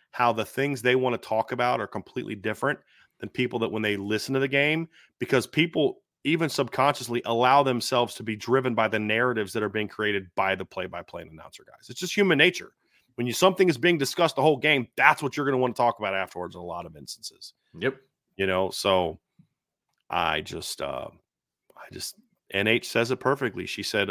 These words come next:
Speaker 1: "Didn't even hear that, that my T V was already muted." Smart.
Speaker 2: <laughs> Yeah, it was bad, dude. It
Speaker 1: Smart.
Speaker 2: was,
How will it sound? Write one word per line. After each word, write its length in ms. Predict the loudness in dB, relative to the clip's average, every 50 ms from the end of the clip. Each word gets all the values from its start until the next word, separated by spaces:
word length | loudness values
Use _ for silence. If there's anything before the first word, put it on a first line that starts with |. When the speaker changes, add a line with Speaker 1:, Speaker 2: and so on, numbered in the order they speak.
| -4 -6 -4
Speaker 1:
"Didn't 200 | -2 0 0 0
even 120 | -2 -2
hear 180 | -2 -2 0 0
that, 240 | -2 -2 -4 -4 -8
that 120 | -10 -6
my 160 | -4 -4 -4
T 160 | -4 -4 -6 -4
V 80 | -4 -4
was 100 | -2 -2
already 160 | -2 -2 -2
muted." 340 | -4 -4 -6 -6 -8 -10 -12 _ _ _ _ _ _
Smart. 340 | -10 -4 0 2 2 4 4
Speaker 2:
<laughs> 40 | 4 2 4 4 0 0 2 0 0 0 0 -2 0
Yeah, 320 | 0 0 2 4 4 4 4
it 100 | 4 4
was 180 | 4 2 0
bad, 400 | -2 -4 -2 -2 0 0 -2 -4 -6
dude. 260 | -8 -6 -6 -6 -4
It 60 | 0
Speaker 1:
Smart. 280 | 2 4 4 2 2 -2
Speaker 2:
was, 280 | -6 -10 -12 -14 -18